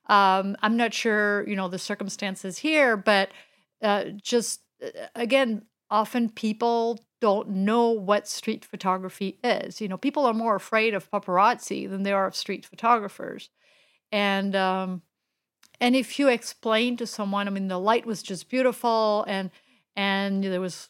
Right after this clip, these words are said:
beautiful rim light in your hair as you walked by or whatever it is, and then you show it to them on the back of the camera, people are really interested at that point. Say, "Oh, yeah, that's really cool. I love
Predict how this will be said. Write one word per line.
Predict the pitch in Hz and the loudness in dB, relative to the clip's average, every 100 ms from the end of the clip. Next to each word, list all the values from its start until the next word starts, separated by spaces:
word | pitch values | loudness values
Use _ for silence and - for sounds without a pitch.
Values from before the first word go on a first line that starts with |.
| _ | _
beautiful | 254 302 302 220 | -2 0 0 -2
rim | 185 220 233 | 0 2 4
light | 226 220 - - - | 4 2 0 -12 -14
in | - 208 190 | -8 -6 -4
your | 175 | -4
hair | 214 240 214 190 | 0 2 2 2
as | 185 180 | 0 -2
you | 208 | -2
walked | 208 208 - | 2 2 0
by | 240 240 220 202 202 | 4 6 8 6 4
or | 202 - | 0 -2
whatever | 339 415 - 302 330 330 | 2 2 4 4 4 4
it | 233 247 | 4 2
is, | 349 285 196 220 | 4 2 2 -2
and | 220 | -2
then | 233 | -2
you | 214 | -2
show | 214 - 240 247 | -4 0 2 2
it | 226 _ | 0 _
to | 240 | -2
them | 214 214 | 0 0
on | 202 202 | 0 -2
the | 196 | -4
back | 190 208 208 | -2 -2 -4
of | 196 | -10
the | 196 | -12
camera, | - 311 330 208 180 180 - - 277 - | -6 -4 -2 0 0 -2 -10 -20 -10 2
people | 359 381 | 2 4
are | 339 | 4
really | 320 320 302 | 4 4 2
interested | 339 427 - 202 | 2 -4 -2 -2
at | 180 196 | -2 0
that | 185 - | -4 -2
point. | - 180 | -6 -4
Say, | - 214 | -2 4
"Oh, | 440 415 | 6 6
yeah, | 226 311 415 | 2 2 2
that's | 269 302 - | 2 0 0
really | 233 226 226 | 0 0 -4
cool. | - 349 403 | -2 2 4
I | 220 | 2
love | 202 262 415 | 2 0 0